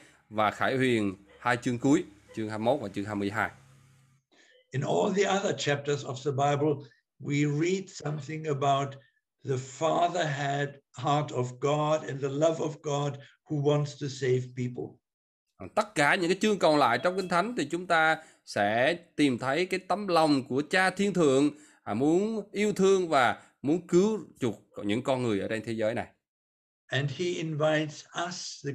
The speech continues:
Speaker 2: Christians, the churches, to partici-, participate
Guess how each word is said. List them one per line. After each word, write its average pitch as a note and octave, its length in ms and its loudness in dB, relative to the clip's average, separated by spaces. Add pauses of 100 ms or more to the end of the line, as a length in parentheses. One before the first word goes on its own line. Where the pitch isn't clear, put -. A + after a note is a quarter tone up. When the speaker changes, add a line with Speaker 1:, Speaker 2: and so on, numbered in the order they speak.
Speaker 2:
Christians, D3+ 680 -4
the C#3+ 140 -4
churches, D#3 540 -2 (540)
to D3 60 2
partici-, C3+ 760 -6
participate B2+ 800 -2